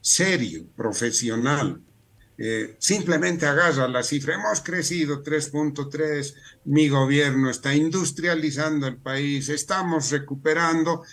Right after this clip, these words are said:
Esa es una verdad a medias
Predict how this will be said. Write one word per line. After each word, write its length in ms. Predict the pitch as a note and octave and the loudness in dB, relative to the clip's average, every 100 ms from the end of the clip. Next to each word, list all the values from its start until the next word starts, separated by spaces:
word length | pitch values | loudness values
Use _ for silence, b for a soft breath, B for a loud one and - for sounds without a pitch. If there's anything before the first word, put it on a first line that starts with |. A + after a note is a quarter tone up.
| B B C#3 | B B 2
Esa 360 | D3+ C#3+ C3 | 2 4 0
es 140 | B2 B2+ | 0 2
una 220 | C3 A#2+ | 2 2
verdad 540 | A2 G#2 A#2+ B2+ A2+ _ | -2 -4 -2 -4 -4 _
a 120 | A#2+ | -4
medias 600 | C3+ B2+ B2 C3 A#2 - | 0 0 0 0 -2 -6